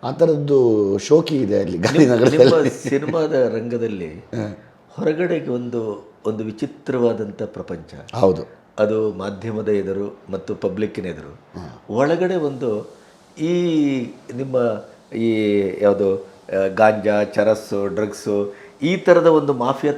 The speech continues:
Speaker 2: ಥರನೇ ಒಳಗಡೆ ಒಂದು ಕ್ರೂರವಾದ ಮುಖ ಇದೆ ಅಲ್ವಾ?
Speaker 1: ಕ್ರೂರವಾದ್ದಲ್ಲ ಅದು. ಕ್ರೂರಕ್ಕಿನ್ನ ಅತಿ ದೊಡ್ಡ ಪದ ಇದ್ರೆ, ಆ, ವಿಷಕಾರಕ.
Speaker 2: ಹಾ.
Speaker 1: ಅದಕ್ಕಿನ್ನ, ಆ, ಹೆಚ್ಚಿಗೆ ಇದ್ರೆ, ಆ, ಎಂ-, ಅದಕ್ಕಿನ್ನ ದೊಡ್ಡ ದೊಡ್ಡ ಪದಗಳಿದ್ರೆ ಅದು ಸಿನಿಮಾದಲ್ಲಿ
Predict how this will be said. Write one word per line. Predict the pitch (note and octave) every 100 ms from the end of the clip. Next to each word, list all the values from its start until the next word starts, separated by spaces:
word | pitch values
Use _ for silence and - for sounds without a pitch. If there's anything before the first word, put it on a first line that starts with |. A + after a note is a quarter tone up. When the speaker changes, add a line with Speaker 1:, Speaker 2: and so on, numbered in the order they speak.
| -
Speaker 2:
ಥರನೇ | C3+ C#3
ಒಳಗಡೆ | E3 B2+ B2+ D#3+ E3+
ಒಂದು | D#3 C#3+
ಕ್ರೂರವಾದ | - - C#3 C#3 B2 A#2
ಮುಖ | - A#2+
ಇದೆ | G2+
ಅಲ್ವಾ? | F2 E2+
Speaker 1:
ಕ್ರೂರವಾದ್ದಲ್ಲ | B2 F#3 F#3 E3+ A2+ G#2 G2+
ಅದು. | G2 E2 D2
ಕ್ರೂರಕ್ಕಿನ್ನ | - C3 D3+ E3 - D#3+ F3 G3+ - - -
ಅತಿ | - F3 E3 A#2
ದೊಡ್ಡ | B2
ಪದ | C3 B2 A2
ಇದ್ರೆ, | A2 F2+ A2 E3 - - _ _ _ _ _ -
ಆ, | F2 F2+ E2+ E2 E2 D#2+ D#2+ D#2+ - - E2
ವಿಷಕಾರಕ. | G#2+ - - B2 A2 G#2 G2+
Speaker 2:
ಹಾ. | F#2 G#2 F#2 - -
Speaker 1:
ಅದಕ್ಕಿನ್ನ, | A2 A#2+ - C#3+ E3+
ಆ, | D3 D#2+ G2
ಹೆಚ್ಚಿಗೆ | F#2 G2+ - A#2
ಇದ್ರೆ, | A2 E2+ F#2 G2 - - - - _ -
ಆ, | E2
ಎಂ-, | F2 F2+ E2 - - -
ಅದಕ್ಕಿನ್ನ | C3 - F3
ದೊಡ್ಡ | A#2+ A2 A2+
ದೊಡ್ಡ | B2
ಪದಗಳಿದ್ರೆ | A2+ F#2+ F2+ F#2 F2+ D#2 F2+
ಅದು | A2 F#2 E2+ D#2 D2 -
ಸಿನಿಮಾದಲ್ಲಿ | G2+ G#2 F2+ E2+ E2 D2+ C2+